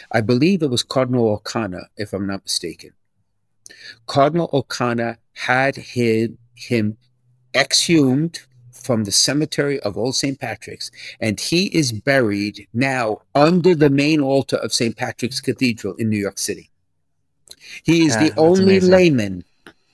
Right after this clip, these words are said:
Speaker 1: buried under that al-, every, all the other ones are the bishops, archbishops, and cardinals that were, once led the archdiocese. So to
Speaker 2: That's
Speaker 1: think
Speaker 2: amazing.
Speaker 1: a Haitian American slave who was a hairdresser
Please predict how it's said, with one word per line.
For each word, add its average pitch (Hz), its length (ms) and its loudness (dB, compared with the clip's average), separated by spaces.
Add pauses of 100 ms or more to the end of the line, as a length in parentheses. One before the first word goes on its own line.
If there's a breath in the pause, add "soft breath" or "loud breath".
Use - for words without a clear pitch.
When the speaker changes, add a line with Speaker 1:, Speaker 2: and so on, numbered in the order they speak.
(360)
Speaker 1:
buried 110 640 2
under 127 240 0
that 123 160 0
al-, 113 140 0
every, 139 220 2
all 147 200 2
the 165 120 4
other 143 160 2
ones 135 200 -2
are 127 80 0
the 110 80 -2
bishops, 139 380 -4
archbishops, 123 560 -4
and 113 120 -4
cardinals 117 420 -2
that 104 140 -2
were, 110 140 -4 (260)
once 127 300 0
led 123 180 -2
the 120 80 -2
archdiocese. - 840 -8 (960 loud breath)
So 147 220 4
to 143 160 2
Speaker 2:
That's 120 80 -2
Speaker 1:
think 180 240 4
Speaker 2:
amazing. - 80 -2
Speaker 1:
a 127 60 2
Haitian 170 420 2
American 156 560 2
slave 127 540 0
who 139 100 0
was 120 200 0
a 113 80 -2
hairdresser 110 760 -2